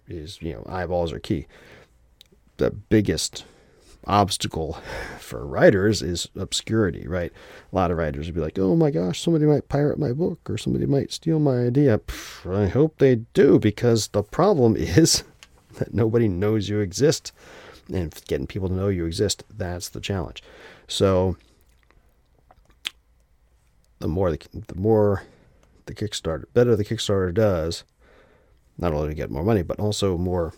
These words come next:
attention gets put on it. So that's why I keep pu-, pimping it. And also, I want you to have fun stories to read. And I want to make money from it. So anyway, so you know what to do.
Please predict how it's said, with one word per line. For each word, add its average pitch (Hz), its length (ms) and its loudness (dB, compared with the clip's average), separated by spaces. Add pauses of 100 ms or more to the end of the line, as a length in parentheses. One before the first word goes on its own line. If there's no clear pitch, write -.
(120)
attention - 460 -4
gets 80 180 -8
put - 220 -8
on 76 140 -8
it. - 120 -18
So - 140 -6
that's 110 240 -6
why 92 100 0
I 87 40 -4
keep - 220 -8
pu-, - 140 -12 (100)
pimping 87 280 -4
it. - 240 -18 (1080)
And 208 140 6
also, 110 400 6 (1080)
I - 40 0
want 92 220 2
you - 40 -10
to - 60 -4
have 85 140 -4
fun - 180 -8
stories 123 340 0
to - 100 -12
read. - 200 -14 (2500)
And 90 160 0
I 90 40 2
want 80 140 0
to 67 60 -2
make 71 160 -6
money 67 140 -4
from - 180 -10
it. 50 60 -14 (300)
So 147 160 4
anyway, 92 180 0 (380)
so 139 240 4
you 123 180 4
know 156 80 8
what 135 120 8
to 117 60 2
do. 104 220 2